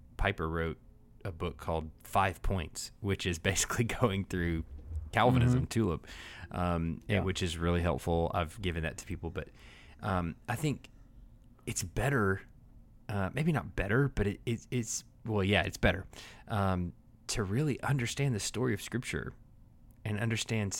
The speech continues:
Speaker 1: salvation. Like, I, I, as, as helpful as I think Ephesians one, the passages you mentioned, Ephesians one, and, um, several of those, you know, passages you laid out, uh, as helpful as I think they are, I think it's more helpful even to go into the Old Testament prophets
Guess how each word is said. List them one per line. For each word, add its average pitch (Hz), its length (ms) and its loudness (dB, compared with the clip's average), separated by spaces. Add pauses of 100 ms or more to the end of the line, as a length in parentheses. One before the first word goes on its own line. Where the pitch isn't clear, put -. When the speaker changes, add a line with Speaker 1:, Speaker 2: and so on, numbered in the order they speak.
Speaker 1:
salvation. 95 380 2
Like, 120 160 -4 (460)
I, 151 140 -6
I, - 220 -2
as, - 260 -2
as 123 240 2
helpful 170 440 0
as 104 140 -2
I 98 100 2
think 98 400 -2 (140)
Ephesians 92 520 -2
one, 87 200 0
the 90 60 0
passages 90 580 0
you 87 100 0
mentioned, 80 460 -4
Ephesians 90 440 -2
one, 82 360 0
and, 76 120 -6 (520)
um, 85 340 -4 (100)
several 110 360 0
of 85 80 -2
those, 87 280 0 (340)
you 110 100 -2
know, 80 240 -4 (320)
passages 87 440 -2
you 92 160 0
laid 87 220 0
out, 90 300 2 (100)
uh, 110 160 -6
as - 140 -2
helpful 160 320 2
as 110 100 2
I 101 60 0
think 98 180 -2
they 90 240 -2
are, 107 380 0 (920)
I - 60 -8
think 135 160 6
it's - 100 -4
more 107 180 4
helpful 104 340 0
even 95 220 -2
to - 100 -8
go 95 160 2
into 92 160 -2
the 90 100 0
Old 82 140 -2
Testament 80 340 -4
prophets - 540 -4